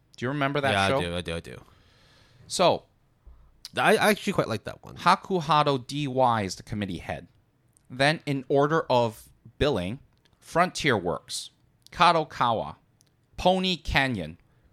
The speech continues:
Speaker 1: B S eleven, Studio Maosu,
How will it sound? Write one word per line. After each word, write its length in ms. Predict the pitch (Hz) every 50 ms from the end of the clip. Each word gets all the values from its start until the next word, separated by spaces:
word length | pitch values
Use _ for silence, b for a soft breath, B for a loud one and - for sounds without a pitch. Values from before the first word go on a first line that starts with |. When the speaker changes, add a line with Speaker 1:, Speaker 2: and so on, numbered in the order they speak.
| _ _
Speaker 1:
B 320 | - 175 196 202 202 - -
S 300 | 151 156 151 - - - -
eleven, 480 | 127 117 120 117 113 107 90 78 80 - _ _ _ _ _ _ _ _ _ _ _ _ _ _
Studio 1120 | - - - - - - - 185 196 190 190 185 180 170 170 165 156 151 151 156 151 147 - _ _ _ _ _ _ _ _ _ _ _ _ _ _ _ _ _ _ -
Maosu, 680 | 117 117 120 127 131 135 139 139 - - - 82 67